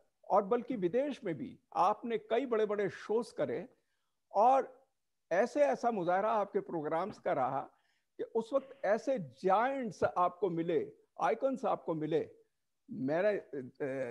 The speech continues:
जहाँ तक, अ, देखा और पढ़ा और सुना आपके बारे में, मोहम्मद रफ़ी साहब, लता जी, मन्ना डे जी, अनिल विश्वास जी, ये बहुत बड़ी-बड़ी शख्सियत रही हैं जिनसे आपका direct संबंध रहा है,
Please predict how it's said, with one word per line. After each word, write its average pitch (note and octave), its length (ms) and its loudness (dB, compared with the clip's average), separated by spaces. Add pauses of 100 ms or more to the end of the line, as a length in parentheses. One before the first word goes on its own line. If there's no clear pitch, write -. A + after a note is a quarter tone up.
(120)
जहाँ C#3+ 260 -8
तक, E3+ 260 -2
अ, D3+ 120 -2
देखा E3+ 600 -2
और D#3 320 -2
पढ़ा G3+ 460 4 (240)
और C#3 160 2
सुना E3 280 -2
आपके A3 300 4
बारे C3+ 240 0
में, B2 180 -8 (340)
मोहम्मद B3 340 4
रफ़ी A3 260 0
साहब, F3+ 420 0 (160)
लता A3+ 360 4
जी, F#3 460 -8 (440)
मन्ना A3+ 280 0
डे G#3 240 6
जी, F#3 360 -8 (160)
अनिल A3 240 -2
विश्वास F#3 460 -2
जी, G3+ 340 -8 (220)
ये C#4 220 -4 (180)
बहुत B3+ 460 -2
बड़ी-बड़ी A3+ 340 0
शख्सियत - 580 -4
रही D#3+ 380 -2
हैं E3 240 -8 (260)
जिनसे G3 360 0
आपका F3 400 2
direct D3+ 520 2
संबंध C#3 520 -4
रहा B2+ 260 0
है, C#3 220 -4